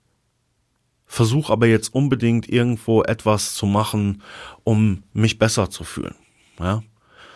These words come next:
Ob das, ähm, Sport ist oder wie auch immer. Ja? Wenn die äußeren Zeichen schon darauf stehen, dass heute dafür nicht der richtige Tag ist, dann lerne ich besser, das zu akzeptieren und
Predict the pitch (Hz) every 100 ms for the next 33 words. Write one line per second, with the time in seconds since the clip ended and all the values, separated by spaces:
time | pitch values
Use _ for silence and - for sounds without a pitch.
0 | - _ _ 95 - 104 92 85 - -
1 | 90 87 85 78 - _ _ _ - -
2 | 110 107 110 90 101 95 - - 98 98
3 | 110 95 - 101 87 - - - 98 117
4 | 120 _ - - - - - - 107 113
5 | 113 - 160 175 143 123 - 143 185 196
6 | 107 95 - _ _ _ _ _ _ 104
7 | - 120 117 113 120 - - 147 156 120
8 | 104 98 123 131 117 113 - 120 113 117
9 | 107 110 107 104 127 139 147 95 - 101
10 | 95 92 - - - - _ _ 101 117
11 | 147 139 110 - 123 127 120 113 107 113
12 | _ _ - _ - 113 - - - 107
13 | - 104 - - 135 131 131 131 _ _
14 | _ - 113 113 110 -